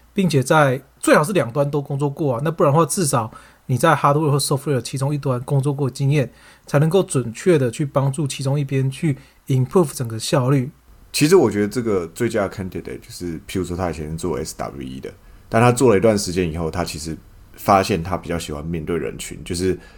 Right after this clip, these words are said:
Speaker 2: 他比较不想只做单纯的纯技术的话，其实我觉得这种人是最适合的，因为他等于是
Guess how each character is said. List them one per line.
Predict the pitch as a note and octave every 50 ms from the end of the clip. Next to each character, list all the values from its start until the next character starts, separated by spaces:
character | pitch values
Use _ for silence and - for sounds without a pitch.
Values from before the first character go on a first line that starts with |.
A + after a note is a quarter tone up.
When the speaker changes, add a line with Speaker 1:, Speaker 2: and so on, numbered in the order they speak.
| - - - - -
Speaker 2:
他 | - A2 A2
比 | G2+ F#2+
较 | E2 G2+ G2
不 | - - G#2+
想 | - F2+ D#2 E2
只 | - E2
做 | D2+ - - F#2 E2+ E2 D#2+ C2+ - - - - - - - - - -
单 | - G2+ G#2 G#2+
纯 | G2+ - F2 D#2+
的 | E2 E2
纯 | - - - D#2 D#2+
技 | D#2+ F2+ E2+
术 | D#2 - E2+ D#2+
的 | - C2+
话， | - - D#2+ B1+
其 | - - F#2+
实 | G#2 A#2
我 | A2 F#2+ E2+
觉 | F2
得 | F#2
这 | F2+ F#2+
种 | G#2 F#2 D#2+ D2+
人 | D2+ D2+
是 | E2 E2
最 | - E2+ D2+
适 | D2+ - E2+ D#2+
合 | D#2 C#2 B1+
的， | E2
因 | G#2
为 | A#2 A#2+ A2+ G#2 G#2 - - - - _ - -
他 | - B2+ A#2+
等 | A2+ G#2+ F2+ E2
于 | E2+
是 | F2 F2 G2 G2+